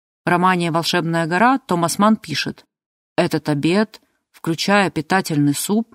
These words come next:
состоял по меньшей мере из шести блюд. За рыбой – Последовало вкусное мясное блюдо с разнообразным гарниром, затем овощи, жареная птица,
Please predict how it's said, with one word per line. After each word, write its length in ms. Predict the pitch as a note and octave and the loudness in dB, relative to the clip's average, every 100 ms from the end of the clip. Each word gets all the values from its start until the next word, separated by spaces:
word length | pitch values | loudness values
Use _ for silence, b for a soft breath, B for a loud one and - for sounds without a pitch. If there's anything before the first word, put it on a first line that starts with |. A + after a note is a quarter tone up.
| _ | _
состоял 640 | - F3 - D3 D#3+ G#3 - | -6 -4 0 2 4 2 0
по 160 | E3+ | -2
меньшей 400 | E3 D#3+ C#3+ D3 | -2 0 -2 0
мере 320 | D3 F3+ G3+ | 0 2 0
из 240 | - D#3 - | -2 -4 -6
шести 400 | - D3 - G3 | -4 -4 -2 -2
блюд. 440 | D#3 C#3+ C#3+ - _ _ _ _ _ - | 0 -2 -2 -10 _ _ _ _ _ -6
За 200 | D3 E3+ | -2 0
рыбой – 600 | D#3+ G#3 A3+ F3 D3+ D3 b b b - | 2 4 4 2 -4 -6 b b b -4
Последовало 600 | D#3 E3 G3+ F3+ G3 E3+ | -2 0 0 0 0 -2
вкусное 480 | - F#3 - F#3+ | -4 -6 -2 0
мясное 420 | D#3 D#3 - E3+ D#3+ | 0 -2 -2 -2 0
блюдо 400 | D3 E3+ G#3 F#3+ | 0 0 0 -2
с 120 | - | -2
разнообразным 760 | E3 D3+ D#3 D3 D3+ D#3+ E3 D3+ | -2 0 0 2 0 0 0 0
гарниром, 640 | D#3 D3 C#3+ C#3 C#3 C#3+ - | 0 2 2 2 0 -2 -4
затем 420 | D#3 D3+ D#3 C#3+ - | -4 0 0 -2 0
овощи, 760 | E3+ G3 G3 G3 - G3 G3 _ _ _ _ _ _ | 0 2 0 -2 -4 -4 -6 _ _ _ _ _ _
жареная 580 | D3+ F3+ E3+ D#3 D3+ D3 | 2 2 2 2 0 -2
птица, 800 | - - E3 F3+ - G3+ G3 | -6 -6 -4 -4 -4 -2 -4